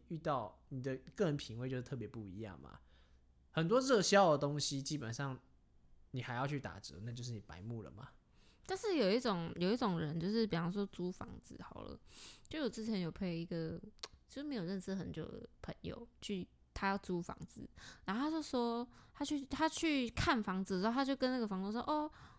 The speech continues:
Speaker 2: 我觉得这边好像有点漏水啊，然后什么的，一直超，哎，超会嫌哦。”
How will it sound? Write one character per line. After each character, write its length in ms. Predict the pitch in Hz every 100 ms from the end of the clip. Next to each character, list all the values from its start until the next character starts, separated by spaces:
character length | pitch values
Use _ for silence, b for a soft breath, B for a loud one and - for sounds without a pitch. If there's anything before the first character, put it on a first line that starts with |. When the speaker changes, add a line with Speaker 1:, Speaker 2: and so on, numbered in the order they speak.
| -
Speaker 2:
我 60 | 269
觉 80 | 294
得 80 | 330
这 120 | 330
边 120 | 339
好 140 | 262
像 120 | 208 254
有 60 |
点 200 | 208 165
漏 180 | 233 220
水 300 | 196 - 160
啊， 340 | 160 156 160 156
然 80 | 190
后 120 | 247
什 100 | 208
么 140 | 170
的， 140 | 165 180
一 100 | 254
直 100 | 214
超， 200 | - 311 -
哎， 60 | 370
超 160 | - 359
会 140 | 403
嫌 280 | - 233 196
哦。” 200 | 214 226